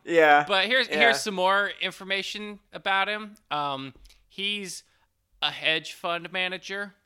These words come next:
Speaker 2: So
Speaker 1: Oh,
Speaker 2: if you were
Speaker 1: good.
Speaker 2: hoping it wasn't the most stereotypical old white banker guy, um, I got some bad news for
Speaker 1: Yeah,
Speaker 2: ya.
Speaker 1: sorry, bud.
Speaker 2: It's, it's,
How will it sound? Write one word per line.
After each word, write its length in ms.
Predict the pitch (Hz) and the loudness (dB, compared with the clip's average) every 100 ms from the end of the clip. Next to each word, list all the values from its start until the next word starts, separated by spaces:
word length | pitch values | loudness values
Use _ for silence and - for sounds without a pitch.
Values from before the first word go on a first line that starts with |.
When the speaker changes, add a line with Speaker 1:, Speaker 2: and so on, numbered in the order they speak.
| _ _ _ _ _ _ _ _ _ _ | _ _ _ _ _ _ _ _ _ _
Speaker 2:
So 200 | - 180 160 147 | -8 2 4 4
Speaker 1:
Oh, 60 | |
Speaker 2:
if 180 | 147 143 | 2 0
you 120 | 127 | 0
were 120 | 120 - | 2 2
Speaker 1:
good. 80 | |
Speaker 2:
hoping 400 | 185 185 202 196 | 0 0 -2 -2
it 240 | 180 156 143 | -2 -2 0
wasn't 400 | 160 156 180 165 _ _ _ _ _ _ _ _ _ - | -2 -2 -6 -10 _ _ _ _ _ _ _ _ _ -8
the 140 | 156 | -6
most 400 | 147 156 151 - | -2 -2 -4 -6
stereotypical 1160 | 170 160 160 160 - 165 160 156 165 160 147 139 _ _ _ - | -2 0 0 -4 -6 -8 -6 -10 -8 -6 -8 -10 _ _ _ -12
old 500 | 139 143 147 147 - _ | -8 -6 -8 -10 -14 _
white 480 | 135 135 131 143 - | -14 -6 -4 -4 -6
banker 460 | 123 131 - 175 160 | -4 -4 -4 -8 -2
guy, 520 | 175 170 185 196 175 _ _ _ _ _ _ _ - | 4 4 4 0 -8 _ _ _ _ _ _ _ -4
um, 600 | 131 131 127 123 117 110 _ - | 0 2 0 -2 -6 -14 _ -4
I 80 | 135 | 0
got 160 | 135 | -2
some 140 | - 107 | -4 -10
bad 300 | 113 113 104 | -8 -8 -12
news 280 | 110 113 - | -12 -12 -12
for 200 | - 139 | -2 2
Speaker 1:
Yeah, 160 | 131 | 4
Speaker 2:
ya. 60 | 123 | 2
Speaker 1:
sorry, 340 | - 131 127 | 2 4 4
bud. 280 | 123 123 120 135 | 4 2 2 -2
Speaker 2:
It's, 400 | 143 - - - | -4 -4 -14 -2
it's, 480 | 151 143 - - | 2 2 0 -12